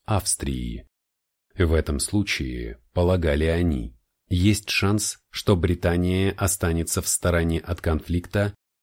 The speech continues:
или, по крайней мере, будет воздерживаться от вступления в него достаточно долго для того,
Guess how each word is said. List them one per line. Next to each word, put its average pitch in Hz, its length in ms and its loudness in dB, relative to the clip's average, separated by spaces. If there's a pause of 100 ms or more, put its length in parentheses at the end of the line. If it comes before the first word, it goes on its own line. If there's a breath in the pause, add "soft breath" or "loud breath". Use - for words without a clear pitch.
(140)
или, 101 280 6
по 110 160 2
крайней 98 440 4
мере, 98 300 4
будет 98 340 0
воздерживаться 95 880 0
от - 220 -2
вступления 92 760 0
в 87 80 -2
него 92 280 2
достаточно 90 720 0
долго 80 340 0
для 73 180 -2
того, 73 480 -4